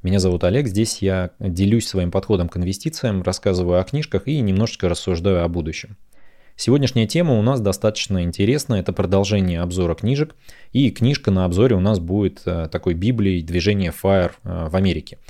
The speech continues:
Она, в общем, достаточно популярной и в России становится в последнее время. Но прежде чем начнем, напомню, что вы можете подписаться на меня любым удобным для вас способом. На Telegram-канал, на email-рассылку, подкаст на Ютубе или в любом из, э, удобных для вас сервисов подкаст. Кроме того, в рассылке у меня есть ряд секретных писем, которые приходят новым подписчикам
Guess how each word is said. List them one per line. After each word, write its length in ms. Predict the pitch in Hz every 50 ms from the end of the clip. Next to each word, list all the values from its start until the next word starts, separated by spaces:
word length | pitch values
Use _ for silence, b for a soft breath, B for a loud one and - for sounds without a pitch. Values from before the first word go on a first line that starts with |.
| B B B B
Она, 140 | B 123 135
в 40 | 113
общем, 180 | 101 - 101
достаточно 380 | 95 90 - - 104 - - 92
популярной 460 | - 101 - 98 98 104 98 87 87
и 20 | 82
в 40 | 82
России 280 | 92 92 - - 87
становится 460 | 80 - - 82 80 78 78 78 - -
в 20 |
последнее 400 | - - - 92 80 82 85 82
время. 200 | 82 82 78 78
Но 120 | 90 117
прежде 220 | 123 147 139 135 -
чем 100 | 139 127
начнем, 360 | 127 131 131 - 190 196 151
напомню, 400 | 110 101 98 151 156 156 139 113
что 300 | - - - 113 107 101
вы 140 | 95 104 101
можете 280 | 101 104 101 - -
подписаться 540 | - - - - 107 - - 104 - - -
на 40 | 90
меня 140 | 90 87 85
любым 280 | 85 92 95 101 95
удобным 320 | 92 90 95 87 87 82 78
для 100 | 82 85
вас 160 | 87 85 -
способом. 500 | - - 165 - - 147 135 131 131 - -
На 140 | 175 95 92
Telegram-канал, 680 | - - 92 - - 95 90 - 104 131 160 175 160
на 80 | 131 104
email-рассылку, 840 | 98 95 95 90 - - - - - 147 156 156 - - 104 92
подкаст 440 | - - - - - 101 90 - -
на 20 |
Ютубе 420 | 87 82 87 - - 160 151 120 101
или 280 | - - 151 123 95
в 100 | 82 82
любом 240 | 90 85 110 120 104
из, 160 | 87 85 95
э, 100 | 98 92
удобных 540 | 90 87 90 92 90 87 110 208 98 180 78
для 140 | 82 - 170
вас 180 | - 185 - -
сервисов 360 | - 190 - 85 - - -
подкаст. 380 | - - - - - - - - -
Кроме 300 | - 98 120 117 107 98
того, 420 | 120 131 131 98 90 98 113 - -
в 160 | 113 95 92
рассылке 520 | 92 92 - - - - 90 87 - - 127
у 20 | 117
меня 160 | 101 92 92
есть 280 | 92 113 120 - -
ряд 240 | - 92 90 92 -
секретных 540 | - - 113 101 - 101 87 80 92 92 -
писем, 400 | - 104 92 - - 87 82 - -
которые 340 | - 90 - - - 95 87
приходят 420 | - - - - 127 135 117 -
новым 220 | 101 101 98 92
подписчикам 680 | - - 85 - - 117 123 - - - - 95 90